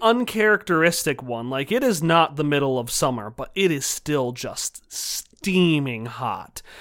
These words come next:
Uh, we can hear it, we can feel it. We, in fact, see, uh, a goop man,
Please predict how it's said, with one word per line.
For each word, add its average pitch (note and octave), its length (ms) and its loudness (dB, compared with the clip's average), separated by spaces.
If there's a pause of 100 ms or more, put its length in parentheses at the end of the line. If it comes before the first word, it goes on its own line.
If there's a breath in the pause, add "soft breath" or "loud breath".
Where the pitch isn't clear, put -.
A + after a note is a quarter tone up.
(320 loud breath)
Uh, C#3 200 4
we D3+ 120 -6
can C#3+ 160 -4
hear G#3 360 2
it, G3+ 100 4
we D#3+ 100 -2
can C#3+ 180 -6
feel F#3+ 460 4
it. G3 220 4 (280 soft breath)
We, E3 220 2
in E3 100 4
fact, F3+ 580 2
see, D#3+ 680 0
uh, C3 640 2
a D#3+ 80 0 (100)
goop D#3 260 -4
man, C3 680 -2